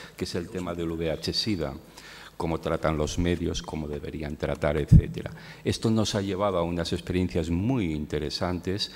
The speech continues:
de trabajo colaborativo entre sociedad civil, periodistas, no digo medios de comunicación, sociedad civil, periodistas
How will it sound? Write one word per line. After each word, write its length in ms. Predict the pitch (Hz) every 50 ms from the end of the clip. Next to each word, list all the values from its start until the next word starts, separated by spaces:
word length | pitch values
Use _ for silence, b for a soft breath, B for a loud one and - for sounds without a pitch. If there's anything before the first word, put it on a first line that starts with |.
| B B B B -
de 180 | 104 87 90
trabajo 500 | 85 - 85 82 80 87 92 - - 87
colaborativo 680 | - 87 82 82 80 82 78 78 78 80 - - 90 85
entre 260 | 80 80 76 - 80 82
sociedad 460 | - 98 82 - 92 82 82 82 82
civil, 400 | - - 92 82 95 95 87 76
periodistas, 720 | - - 87 82 80 82 85 113 110 - - - 82 87
no 80 | 101 117
digo 180 | 123 101 85
medios 300 | 78 78 76 78 80 80
de 160 | 80 82 80 -
comunicación, 640 | 78 76 80 80 76 78 78 - - 104 87 71 69 B 87 B B B B
sociedad 540 | - - - 90 - 95 87 87 92 92 -
civil, 440 | - - 98 85 92 95 90 78 76 - -
periodistas 720 | 117 - 87 87 90 104 107 - - - 80 73 - -